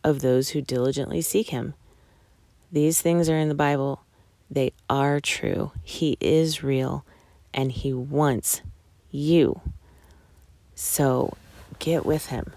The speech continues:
okay? <laughs> And read Isaiah fifty-eight 'cause it's awesome.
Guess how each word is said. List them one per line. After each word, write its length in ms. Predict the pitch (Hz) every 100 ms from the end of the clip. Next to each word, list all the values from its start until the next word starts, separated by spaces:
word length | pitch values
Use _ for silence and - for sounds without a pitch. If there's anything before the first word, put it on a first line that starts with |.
| - 147
okay? 760 | 143 170 180 202 220 - - -
<laughs> 40 | - - - -
And 220 | 151 139 143
read 180 | 185
Isaiah 380 | 196 196 185 175
fifty-eight 400 | 175 156 156 139
'cause 160 | - 139
it's 160 | 135 -
awesome. 480 | 135 135 - -